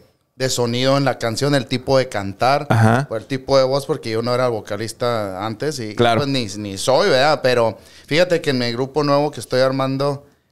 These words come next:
Speaker 1: también traigo un vocalista, ¿verdad?
Speaker 2: Órale.
Speaker 1: Porque yo soy, o sea, para que me ayude y a, voy a animar y
Speaker 2: Pues la
Speaker 1: todo.
Speaker 2: segunda
Speaker 1: Traigo,
Speaker 2: y
Speaker 1: traigo
Speaker 2: todo
Speaker 1: un,
Speaker 2: ese pedo.
Speaker 1: traigo un plan muy chido.
Speaker 2: Ok.
Speaker 1: Pero sí, como te decía, hay unas rolitas que tienen un sonido country, pero igual le puse tuba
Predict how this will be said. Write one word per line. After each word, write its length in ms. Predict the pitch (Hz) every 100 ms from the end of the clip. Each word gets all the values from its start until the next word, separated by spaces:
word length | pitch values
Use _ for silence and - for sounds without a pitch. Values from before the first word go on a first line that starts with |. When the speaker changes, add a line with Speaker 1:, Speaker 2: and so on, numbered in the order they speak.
| _ _
Speaker 1:
también 300 | 113 120 120
traigo 220 | 127 123
un 80 | 123
vocalista, 580 | 113 110 101 151 - 101
¿verdad? 180 | 107
Speaker 2:
Órale. 220 | 123 196 131
Speaker 1:
Porque 100 | 107
yo 100 | 117
soy, 140 | 117
o 60 | 107
sea, 220 | 113 107
para 140 | 107
que 100 | -
me 120 | 107 107
ayude 420 | 110 110 110 120
y 80 | 113
a, 100 | 101
voy 240 | 104 113
a 20 |
animar 360 | 120 120 110 101
y 20 |
Speaker 2:
Pues 100 | 262
la 60 | 226
Speaker 1:
todo. 60 | 180
Speaker 2:
segunda 400 | 170 175 196 214
Speaker 1:
Traigo, 200 | 175 147
Speaker 2:
y 20 |
Speaker 1:
traigo 160 | - 160
Speaker 2:
todo 80 | 165
Speaker 1:
un, 40 |
Speaker 2:
ese 100 | 165
pedo. 120 | - 160
Speaker 1:
traigo 160 | 139 156
un 100 | 208
plan 280 | 190 170 175
muy 120 | 175
chido. 320 | - 143 131 104
Speaker 2:
Ok. 140 | - 107 101
Speaker 1:
Pero 240 | 143 139
sí, 220 | 131 151 156
como 240 | 170 147
te 80 | 131
decía, 220 | 123 139
hay 80 | 139 147
unas 420 | 151 147 139 139
rolitas 480 | 131 127 143 147 - - - _
que 100 | -
tienen 240 | 127 131 143
un 60 |
sonido 360 | 139 139 143 139
country, 300 | 131 135 151
pero 180 | 143 117
igual 200 | 113 127
le 80 | 135
puse 300 | 135 127 131
tuba 560 | - 143 139 147 147